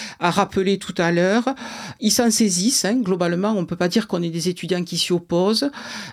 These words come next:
Euh, après, ce qu'ils ont fait, ça fait partie de plein, plein de contenus, effectivement, qui visent plutôt, euh, la construction de l'identité professionnelle, plutôt la réflexivité.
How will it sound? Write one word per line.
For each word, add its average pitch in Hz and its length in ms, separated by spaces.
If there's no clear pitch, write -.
Euh, 160 280
après, 190 260
ce 226 120
qu'ils 202 260
ont 190 80
fait, 190 140
ça 214 100
fait 202 100
partie 202 220
de 196 80
plein, 269 320
plein 247 160
de 214 140
contenus, 214 880
effectivement, 185 720
qui 202 160
visent 175 300
plutôt, 226 640
euh, 185 100
la 190 140
construction 220 500
de 196 80
l'identité 175 540
professionnelle, 175 960
plutôt 220 380
la 196 80
réflexivité. 180 960